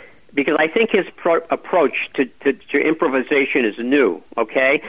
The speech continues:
And I want him to explain a little bit about, we've talked about this a lot, how you hear guys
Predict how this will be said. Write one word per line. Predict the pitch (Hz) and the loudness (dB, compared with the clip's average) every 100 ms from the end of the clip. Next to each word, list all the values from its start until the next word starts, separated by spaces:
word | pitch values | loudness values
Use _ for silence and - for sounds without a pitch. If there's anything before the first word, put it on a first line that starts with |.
| - - - | -18 -20 -4
And | 151 | 0
I | 156 | 2
want | 220 247 | 2 2
him | 208 | 0
to | |
explain | - - 180 180 | -4 -4 2 4
a | |
little | 156 131 | 4 2
bit | 131 | 2
about, | 123 135 | 2 2
we've | 139 139 | 2 0
talked | - 202 208 - | -2 -2 -2 -2
about | 135 131 139 | -2 0 -2
this | 120 | -2
a | |
lot, | 127 123 120 | 2 4 2
how | 120 131 127 - - - - - | 2 2 2 0 -10 -20 -20 -10
you | 170 160 | 2 4
hear | 208 226 | 6 4
guys | 170 175 190 | 2 4 4